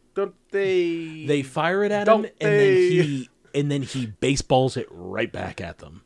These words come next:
Speaker 1: Oh, yeah. That's
Speaker 2: And then
Speaker 1: right.
Speaker 2: they're like, "Oh, I guess we're not using this."
Speaker 1: They have to have used it, right? One
Speaker 2: No,
Speaker 1: more time?
Speaker 2: no, because when they go to turn him off permanently, Zed freaks out.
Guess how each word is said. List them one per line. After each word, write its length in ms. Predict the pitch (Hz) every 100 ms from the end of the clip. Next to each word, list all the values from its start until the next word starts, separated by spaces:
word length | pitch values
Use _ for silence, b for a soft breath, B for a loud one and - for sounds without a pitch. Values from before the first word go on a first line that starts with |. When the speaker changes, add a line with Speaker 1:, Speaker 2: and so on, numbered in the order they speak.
| 143
Speaker 1:
Oh, 100 | 156
yeah. 260 | 143 113 95 -
That's 100 | 127
Speaker 2:
And 80 | 151
then 80 |
Speaker 1:
right. 40 | 147
Speaker 2:
they're 100 | 131
like, 200 | 117 107
"Oh, 180 | 135 113
I 140 | 101
guess 200 | 123 127
we're 80 | 131
not 180 | 117 113
using 280 | 110 104 104
this." 380 | 101 92 - - _ - - - - _ _ _ _ _ _ _ _ _ _ _ B B B _
Speaker 1:
They 100 | 196
have 240 | 185 277 -
to 120 | 113 98
have 120 | 92
used 240 | 92 90
it, 60 | 101
right? 360 | 175 247 262
One 140 | 175 131
Speaker 2:
No, 220 | 147 175
Speaker 1:
more 140 | 160 233
time? 160 | 262
Speaker 2:
no, 200 | 120 131
because 600 | 120 127 117 127 107 - - b b b -
when 180 | 135
they 120 | 131 127
go 160 | 151
to 100 | 160
turn 240 | 151 151 143
him 180 | 139
off 220 | 131 117 -
permanently, 500 | 131 123 117 87 110
Zed 380 | 101 117 120 113
freaks 500 | - 123 127 - 123
out. 280 | 101 95